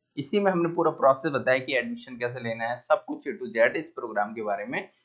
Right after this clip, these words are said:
बताया है। ओके, इसके अलावा आप लोग देख सकते हैं, सोलह अक्टूबर ये date है, बहुत ही महत्वपूर्ण है, क्योंकि यहाँ पर जो हमारा जो टॉप fifty group है, वो भी start हो जाएगा, एक्स्ट्रा classes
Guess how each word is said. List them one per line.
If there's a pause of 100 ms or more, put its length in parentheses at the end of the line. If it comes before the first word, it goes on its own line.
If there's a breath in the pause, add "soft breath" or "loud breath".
(200)
बताया
है।
ओके, (420 loud breath)
इसके
अलावा
आप
लोग
देख
सकते
हैं, (260)
सोलह
अक्टूबर
ये
date
है,
बहुत
ही
महत्वपूर्ण
है,
क्योंकि (140)
यहाँ
पर (320)
जो
हमारा
जो
टॉप
fifty
group
है,
वो
भी
start
हो
जाएगा,
एक्स्ट्रा
classes